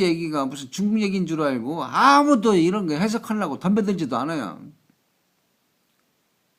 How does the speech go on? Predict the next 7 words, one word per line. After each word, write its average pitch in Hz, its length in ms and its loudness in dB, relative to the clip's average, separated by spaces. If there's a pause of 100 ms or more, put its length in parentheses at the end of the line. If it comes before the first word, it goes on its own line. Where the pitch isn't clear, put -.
(200)
역사학자들은 175 960 2
"아, 131 220 0
이거 139 240 -2
이제 123 280 -6
뻥이라고 214 500 2
생각하고." 113 600 -6 (640)
또 92 320 -10